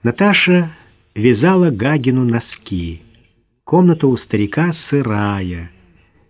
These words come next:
И окна не забыть ему на зиму законопатить.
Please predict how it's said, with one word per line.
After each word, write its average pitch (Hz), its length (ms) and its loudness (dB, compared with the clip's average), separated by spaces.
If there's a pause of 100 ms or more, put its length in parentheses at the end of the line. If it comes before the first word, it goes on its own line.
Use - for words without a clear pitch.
(160)
И 139 100 2
окна 202 420 4
не 196 160 4
забыть 165 480 4
ему 139 140 2
на 120 260 2
зиму 104 260 -2
законопатить. 101 1040 -8